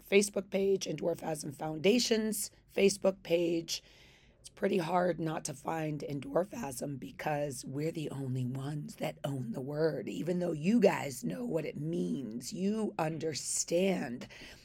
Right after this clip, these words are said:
how it speaks to your soul. Yes, but we need your help. So please give us a follow at Endorphasm, at Endorphasm Foundation, both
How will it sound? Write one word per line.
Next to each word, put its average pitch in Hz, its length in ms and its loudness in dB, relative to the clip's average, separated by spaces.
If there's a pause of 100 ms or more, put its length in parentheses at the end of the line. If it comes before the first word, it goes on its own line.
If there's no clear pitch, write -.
(120)
how 165 200 4
it 151 100 -4
speaks - 600 0
to - 140 -2
your 156 200 0
soul. 156 800 10 (840)
Yes, - 520 2
but - 140 2
we 202 100 8
need 180 180 4
your 175 120 -2
help. 147 240 -2 (300)
So - 220 8
please 175 440 4
give 175 160 0
us 165 120 -2
a - 40 -6
follow 170 420 6
at 156 100 0
Endorphasm, 156 720 0
at 151 140 -6
Endorphasm 151 640 -4
Foundation, 151 600 -4
both 180 440 8